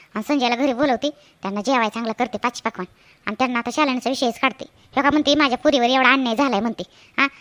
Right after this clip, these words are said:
सगळं नाव केलेलं तिच्या बापाने, नवऱ्याला सगळं का सोडचिठ्ठी दिली नवऱ्याने, हो का, हा, तिच्या ईर्षीवर दुसरी बायको करून आणली, आणि माझ्या पुरीचा विचार केला का सांगा बरं, माझ्या पुरीच्या, पुरीमध्ये काय कमी सांगा बरं, हा, असं म्हणते त्या संजयला.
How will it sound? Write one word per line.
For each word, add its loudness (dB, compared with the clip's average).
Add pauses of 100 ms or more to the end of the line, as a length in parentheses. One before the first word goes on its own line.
(120)
सगळं 0
नाव 4
केलेलं 0
तिच्या -2
बापाने, 0
नवऱ्याला 0
सगळं -2
का 0
सोडचिठ्ठी -4
दिली 0
नवऱ्याने, 0
हो -6
का, -6 (320)
हा, 2
तिच्या 0
ईर्षीवर 2
दुसरी -2
बायको 0
करून 0
आणली, 0
आणि -6
माझ्या 0
पुरीचा 0
विचार 0
केला -2
का -4
सांगा 0
बरं, -2
माझ्या -2
पुरीच्या, -2
पुरीमध्ये 0
काय 4
कमी -4
सांगा 0
बरं, 0 (280)
हा, -2 (300)
असं -4
म्हणते -2
त्या -8
संजयला. -2